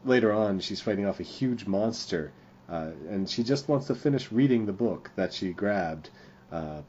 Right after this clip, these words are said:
but she won't let go of the travel suitcase because it's, like,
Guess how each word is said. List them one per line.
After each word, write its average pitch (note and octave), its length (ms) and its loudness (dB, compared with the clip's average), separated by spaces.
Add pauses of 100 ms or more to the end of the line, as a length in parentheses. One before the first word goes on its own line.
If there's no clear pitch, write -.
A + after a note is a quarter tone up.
(100)
but F#2 240 0
she - 160 2
won't G#2+ 220 2
let G2 160 2
go G#2 160 2
of F#2 100 0
the F#2 80 -4
travel G2+ 320 -2
suitcase E2+ 540 -4
because F2 520 -4
it's, - 180 -10
like, F2 160 -4